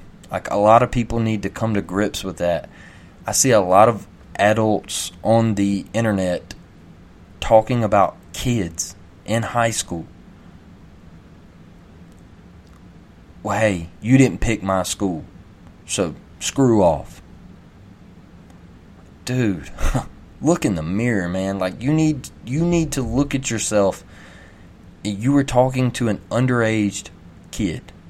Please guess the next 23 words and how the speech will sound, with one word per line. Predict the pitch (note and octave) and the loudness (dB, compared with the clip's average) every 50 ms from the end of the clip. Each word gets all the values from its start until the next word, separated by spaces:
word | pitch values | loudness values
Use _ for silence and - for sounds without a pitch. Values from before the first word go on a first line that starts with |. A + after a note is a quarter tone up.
| - - - - - - - - - - - A2 | -20 -20 -20 -20 -20 -20 -20 -20 -20 -6 -4 0
about | A2 A#2 G#2+ G2+ C#2+ | 4 6 6 6 6
where | F2+ F#2+ G#2 A2+ A#2 A2+ | 4 0 2 2 2 2
he | G#2 A#2+ G#2 G2+ | 0 -2 -2 -2
chooses | - - A#2 A2+ G#2+ G#2 G#2 G#2 - | -2 -2 -2 -2 -2 -4 -4 -6 -6
to | - G2+ | -6 -6
go | F#2+ G2+ G2+ G2 F#2+ | -2 0 0 0 0
play | - - G2 F#2 F2+ F2 - - - - - - - - - | -2 0 0 0 0 -2 -6 -12 -20 -20 -20 -20 -20 -20 -16
college | - - G2 F#2+ G2 G2+ G2 F2 - - - - - - - | -8 0 2 2 2 2 0 -4 -10 -16 -18 -20 -20 -20 -16
sports | - - - - - E2 - - - - - - - - - - - - - - - - - - - - - - - - - - - - - - - - - | -12 -12 -10 -8 -8 -8 -8 -8 -12 -14 -14 -14 -14 -14 -18 -20 -20 -20 -20 -20 -20 -20 -20 -20 -20 -20 -20 -20 -20 -20 -20 -16 -16 -16 -16 -16 -20 -10 -6
and | G2+ G#2 G2+ - | -6 -4 -4 -4
carry | - A2 G#2+ G#2+ G#2 G2+ | -2 0 2 2 2 2
on | G2+ G2+ G2+ F#2+ | 2 2 0 0
his | G2+ G2 F#2+ F#2 F2 E2+ - - - - - - - - - - - | -2 -2 -4 -4 -4 -6 -8 -8 -10 -18 -20 -20 -20 -20 -20 -6 -2
academic | F#2+ F#2+ - - F2+ E2+ F#2 F2+ F#2 F2+ D#2+ - | -2 -2 -2 -4 -8 -6 -4 -4 -4 -4 -6 -10
career. | - - F2 D#2 D2 D2+ - - - - - - - - - - - - - - - - - - - - - - - - - - - - - - - - - | -12 -10 -8 -8 -8 -10 -14 -18 -20 -20 -20 -20 -20 -20 -20 -20 -20 -20 -20 -20 -20 -20 -20 -20 -20 -20 -20 -20 -20 -20 -20 -20 -20 -20 -20 -20 -12 -4 0
Like, | F2 F2+ F2 D2 - - - - - - - - - - - - - - - - - - - - - - - - - - - - - - - - | 0 0 0 -2 -8 -14 -20 -20 -20 -20 -20 -20 -20 -20 -20 -20 -20 -20 -20 -20 -20 -20 -20 -20 -20 -20 -20 -20 -20 -20 -20 -20 -20 -20 -18 -12
that's | - G2+ - - | -8 -8 -4 0
not | A#2+ A2 G#2+ G#2 | 2 2 2 2
it. | F#2 F2 C2+ - - | 0 -2 -4 -8 -8
It's | G2 G2+ - | -6 -4 0
not | B2 B2 B2 A#2+ | 2 2 2 2
the | - A2+ | 0 -2
move. | G#2+ G#2+ G#2+ G2 E2 D#2 - - | -2 -2 -2 -4 -6 -6 -12 -16